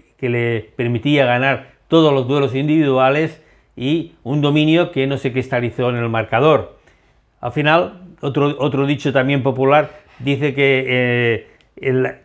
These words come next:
que bien está lo que bien acaba. El Barcelona sudó lo indecible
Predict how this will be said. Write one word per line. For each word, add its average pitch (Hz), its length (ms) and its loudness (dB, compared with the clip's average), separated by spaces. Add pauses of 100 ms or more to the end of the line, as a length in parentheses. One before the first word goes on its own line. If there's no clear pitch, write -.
que 131 140 2
bien 156 180 4
está 160 180 2
lo 147 160 2
que 135 60 -2
bien 139 160 0
acaba. 127 480 0 (180)
El 120 160 -6
Barcelona 123 420 -2 (460)
sudó 135 460 2
lo 147 80 2
indecible 160 720 0